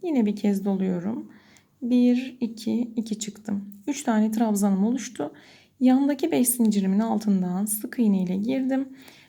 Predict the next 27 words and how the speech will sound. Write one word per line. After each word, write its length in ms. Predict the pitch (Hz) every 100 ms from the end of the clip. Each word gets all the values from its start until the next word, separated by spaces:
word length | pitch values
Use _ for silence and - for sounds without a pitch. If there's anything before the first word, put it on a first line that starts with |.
| _ -
Böylelikle 560 | 330 254 214 208 220
böyle 180 | 226 214
fiyonk 440 | 214 233 233 233
gibi 380 | - 190 185 208 - - - - -
trabzanlarımı 720 | - 277 247 220 202 185 180 208
iki 280 | 233 -
yandan 580 | 254 202 196 180 185 254
tutturmuş 540 | 269 226 - 196 185 202
oldum. 300 | 180 175 233
Şimdi 240 | 339 330
burada 140 | 320
hiç 120 | 320 320
zincir 320 | - 294 294
falan 280 | 311 302 302
çekmeden 760 | 320 320 220 185 180 226 - - - - _ -
yine 200 | 320 262
bir 100 | 220
kez 240 | 214 190
dolayacağım. 500 | 190 185 185 190 370
Yan 180 | 349 262
tarafın 520 | 247 208 202 196 180 -
fiyongunu 420 | 202 190 175 175
yapmaya 400 | 180 - 180 175
başlıyorum. 540 | 175 170 - 180 202
Bir 80 | 254
kez 280 | 254 262 247
doladım. 580 | 254 240 190 220 370